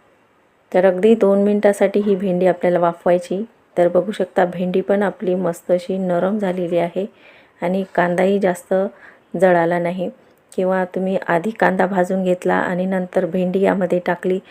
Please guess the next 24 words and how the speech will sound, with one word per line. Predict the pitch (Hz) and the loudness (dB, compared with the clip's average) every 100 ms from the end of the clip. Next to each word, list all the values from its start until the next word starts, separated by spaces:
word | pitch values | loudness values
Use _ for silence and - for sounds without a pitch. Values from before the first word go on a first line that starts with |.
| - - - | -20 -20 0
तर | 185 | 2
आपला | 185 185 190 | 4 2 0
हा | 190 | -2
कांदा | 190 175 170 180 | -2 -2 0 0
जळू | 175 180 180 | 4 4 4
शकतो. | 185 175 - 180 185 - - - - _ _ | 2 -4 0 0 0 -4 -20 -20 -20 _ _
त्यामुळं | 220 202 208 202 202 185 | -4 0 2 2 2 0
नेहमीच | 196 208 226 226 | -2 0 0 0
आपल्याला | 185 - 190 196 196 | -4 -2 -2 0 -2
ही | 190 196 | -4 -6
भेंडीची | 175 175 180 180 180 | -6 -8 -8 -8 -8
भाजी | 196 170 190 | -6 -6 -4
अशा | - 180 180 | -6 -6 -6
पद्धतीने | 180 165 175 175 185 190 | -6 -4 -4 -6 -8 -6
बनवायची. | 185 165 165 165 - 175 - _ - _ _ - | -4 -4 -2 -4 -6 -10 -10 _ -20 _ _ -2
तर | 185 | 0
बघा | 175 190 202 | 2 0 0
आणखीन | 202 190 190 - 220 220 | 0 -2 -4 -4 -2 0
याला | 202 180 180 | 0 0 0
एक | 180 180 | -2 -4
मिनटं | 190 185 180 180 | -10 -8 -6 -4
मी | 185 | -6
परतवलेलं | 180 170 170 - 170 175 175 | -6 -6 -6 -6 -4 -2 -2
आहे. | 170 160 196 | -4 -6 -10